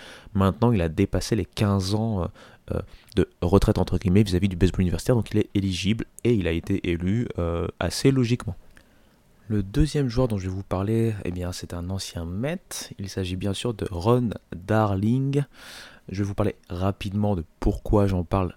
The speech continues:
vis-à-vis de sa situation, de sa carrière, hein, parce que lui c'était une carrière des an-, dans les années quatre-vingts, euh, jusqu'au début des années quatre-vingt-dix, mi-quatre-vingt-dix. Mais il a marqué, euh, les Mets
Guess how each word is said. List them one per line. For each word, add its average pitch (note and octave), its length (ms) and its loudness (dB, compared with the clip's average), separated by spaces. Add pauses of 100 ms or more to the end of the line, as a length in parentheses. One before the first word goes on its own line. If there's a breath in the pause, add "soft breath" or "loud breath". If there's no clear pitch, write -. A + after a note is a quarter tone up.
(100)
vis-à-vis F2+ 280 -2
de F2 140 -2
sa E2 240 -4
situation, F2 800 -4 (220 loud breath)
de - 60 -6
sa E2+ 160 -6
carrière, G2+ 440 -4
hein, F2 60 -8
parce - 80 -10
que F2 80 -10
lui E2+ 60 -10
c'était F2 220 -14
une E2+ 100 -12
carrière E2+ 180 -8
des E2+ 140 -10
an-, E2+ 120 -6
dans E2 80 -4
les E2 120 -4
années E2 100 -4
quatre-vingts, F#2+ 680 -2
euh, E2 60 -6
jusqu'au E2+ 260 -6
début F2 240 -2
des F2+ 80 -4
années F2 80 -2
quatre-vingt-dix, F2+ 560 -6
mi-quatre-vingt-dix. F2 760 -6 (480 loud breath)
Mais A2+ 280 4
il F#2+ 180 -2
a A2+ 160 2
marqué, A2+ 540 -2
euh, F#2 340 0
les F2+ 180 -2
Mets G#2+ 400 -2